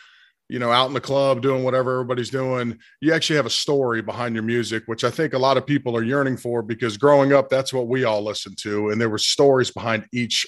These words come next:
artist that you, I think, almost helped you connect with them a little more just through their, their music. Um, and nowadays, like I said, that's,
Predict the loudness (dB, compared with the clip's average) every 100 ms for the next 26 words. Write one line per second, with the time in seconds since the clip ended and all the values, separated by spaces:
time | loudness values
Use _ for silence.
0 | 2 2 4 0 -4 -8 -14 -20 -2 0
1 | 2 2 0 -4 _ _ -6 -2 2 2
2 | 4 4 4 4 2 2 -8 -8 -4 -2
3 | 2 2 0 -4 -2 0 0 0 0 2
4 | 4 2 -2 _ -20 -20 -10 -4 -2 -2
5 | -2 0 2 2 2 -2 -6 -2 0 0
6 | -2 -2 -4 -6 _ _ _ -6 -2 0
7 | 0 -2 -2 0 0 2 0 0 -2 -6
8 | -6 -4 0 0 -2 -10 -12